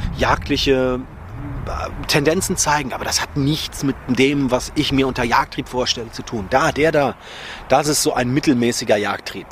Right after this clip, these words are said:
und der hat wirklich viel gejagt als junger Hund. Die französische Bulldogge ist schon ein Hund, der auch mal ins Unterholz geht oder mal irgendwas hinterher rennt, was ein bisschen schneller ist,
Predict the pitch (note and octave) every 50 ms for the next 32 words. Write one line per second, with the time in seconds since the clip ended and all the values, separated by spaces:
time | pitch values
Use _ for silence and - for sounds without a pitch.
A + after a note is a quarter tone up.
0 | - - A#2+ A#2 - - G#2+ - G2+ F#2+ A#2 A2+ - - - - - A#2 A#2+ B2+
1 | C3 A#2+ G#2+ G2 - - F#2+ F#2 - - G#2 F2+ F#2 F#2 - - E2+ - - -
2 | - - - - - - A#2 B2 - D3 F#3 E3+ E3 C#3 B2+ A2+ G2+ C3+ E3 F3+
3 | D#3+ D3 C#3 C3 - - - - - - - A3+ - - C4+ B3 F#3 C#3 D3 F3
4 | F#3 - C#3 A#2 A#2+ A#2+ A2 B2 B2+ B2 A#2+ B2 D#3+ F3+ - D3+ A#2+ B2 C3 B2+
5 | A#2 - - C3+ C3 B2+ B2 A2+ A#2 A2+ A#2 A2+ A2 A2+ - - C3+ A#2+ A#2+ A2+
6 | A2 - B2 - G#2+ B2+ D#3 F3 D#3 C#3 A#2+ A#2 G#2+ - A#2 - - - G#2 -
7 | - B2 C3+ D3 C#3 B2+ B2 B2 -